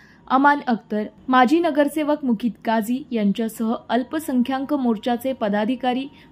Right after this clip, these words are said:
व कार्यकर्ते उपस्थित होते. यावेळी प्रदेशाध्यक्ष इद्रिस मुलतानी आणि भाजप उत्तर रायगड जिल्हाध्यक्ष अविनाश कोळी यांचा विशेष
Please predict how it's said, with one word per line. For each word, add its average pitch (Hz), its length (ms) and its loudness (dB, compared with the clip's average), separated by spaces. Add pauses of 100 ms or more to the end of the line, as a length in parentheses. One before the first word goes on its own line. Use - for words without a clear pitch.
व 262 80 2 (120)
कार्यकर्ते 269 580 0
उपस्थित 247 540 -6
होते. 196 300 -8 (400)
यावेळी 220 340 2
प्रदेशाध्यक्ष 254 840 0 (140)
इद्रिस 233 420 -2
मुलतानी 226 480 0 (100)
आणि 214 300 0 (320)
भाजप 247 420 2
उत्तर 285 240 0
रायगड 269 320 0
जिल्हाध्यक्ष 240 760 0
अविनाश 208 520 -2
कोळी 262 340 -2 (120)
यांचा 220 520 0
विशेष 285 420 -2